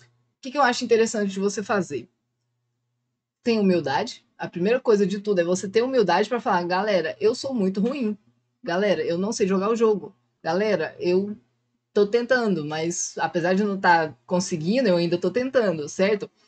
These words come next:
O que você mais tem que mostrar é realmente empenho. Afinal, ninguém vai te contratar. Isso aqui é como se fosse um contrato, né, pra um emprego.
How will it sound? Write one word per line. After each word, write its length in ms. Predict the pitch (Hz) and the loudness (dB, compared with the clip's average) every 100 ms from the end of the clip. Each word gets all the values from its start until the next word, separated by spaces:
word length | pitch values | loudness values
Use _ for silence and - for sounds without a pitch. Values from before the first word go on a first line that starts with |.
| _ _ - | _ _ -8
O 120 | 220 | -4
que 100 | 262 | 0
você 240 | 277 294 | 0 0
mais 180 | 285 370 | -4 -4
tem 140 | 330 | -6
que 80 | 330 | -6
mostrar 380 | 277 233 - 247 | -2 -2 0 -2
é 20 | |
realmente 480 | 254 262 240 240 269 | -2 -2 -2 -6 -4
empenho. 500 | 240 - 170 214 285 _ | -6 -2 -2 -2 -6 _
Afinal, 420 | 185 185 202 196 196 | -6 -2 -2 0 0
ninguém 320 | 196 202 277 | 0 0 0
vai 140 | 262 | -2
te 140 | - - | -2 -6
contratar. 500 | 226 220 202 190 185 | -4 0 0 2 0
Isso 160 | 190 | 0
aqui 80 | 208 | -2
é 60 | 208 | -2
como 160 | 277 | -6
se 80 | - | -4
fosse 200 | 233 285 | -4 -4
um 60 | 269 | -6
contrato, 600 | 247 202 190 208 208 175 | -4 0 2 2 0 -2
né, 120 | 175 | -4
pra 140 | 185 | -6
um 40 | 165 | -8
emprego. 460 | 160 190 262 185 | -2 0 2 0